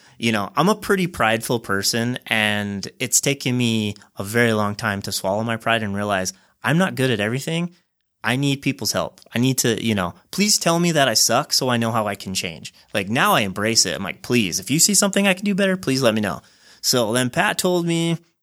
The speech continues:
"Try this, try that." So he was literally teaching me art and then telling me, like, books to buy, telling me what to do. And I was, like, just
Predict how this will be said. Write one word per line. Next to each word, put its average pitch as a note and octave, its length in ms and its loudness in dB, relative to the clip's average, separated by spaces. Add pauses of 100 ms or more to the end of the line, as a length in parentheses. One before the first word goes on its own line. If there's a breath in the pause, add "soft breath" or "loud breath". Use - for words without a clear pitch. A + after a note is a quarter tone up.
"Try C#3+ 220 4
this, B2+ 260 0
try C3 240 2
that." A#2 220 0
So C3+ 120 0
he F#3 120 2
was G#3+ 180 0
literally D#3 340 2
teaching D3 600 0
me G#2+ 180 0 (120)
art A#2+ 560 0
and B2 120 -2
then A2+ 120 0
telling C3 260 2
me, A2+ 140 2
like, E2+ 260 -8
books - 340 0
to B2+ 80 -2
buy, G#2+ 580 2 (380 soft breath)
telling A#2 280 2
me G#2+ 100 0
what G#2+ 240 0
to - 200 -2
do. G#2+ 540 2 (400 soft breath)
And A2 120 -2
I G#2 100 -2
was, G#2 220 0
like, E2+ 160 -8
just A#2+ 240 2